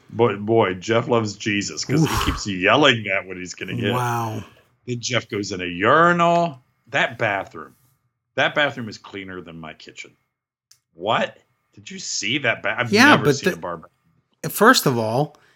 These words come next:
Speaker 2: y-, it's because that place is probably closed down. And second of all, so it's clean. And second of all, Jeff had to drink toilet water.
Speaker 1: Eh,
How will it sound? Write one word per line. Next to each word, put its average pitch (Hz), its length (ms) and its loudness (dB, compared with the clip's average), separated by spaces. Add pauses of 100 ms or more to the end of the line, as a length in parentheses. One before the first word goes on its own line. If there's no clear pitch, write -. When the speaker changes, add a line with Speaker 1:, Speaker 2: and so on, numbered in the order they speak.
(200)
Speaker 2:
y-, 123 120 -8 (380)
it's 156 220 -4
because 151 240 -2
that 165 140 -2
place 170 260 -2
is 156 120 -2 (320)
probably 147 240 2
closed 151 460 2
down. 123 520 0 (400)
And 135 100 0
second 185 380 2
of 143 120 0
all, 120 120 -6
so 139 160 2
it's 120 100 0
clean. 156 540 2 (260)
And 156 100 -2
second 220 280 6
of 160 100 2
all, 151 340 4 (640)
Jeff 190 200 4
had 202 180 2
to 175 80 -2
drink 190 260 4
toilet 196 400 6
water. 113 440 0 (1700)
Speaker 1:
Eh, 117 200 -6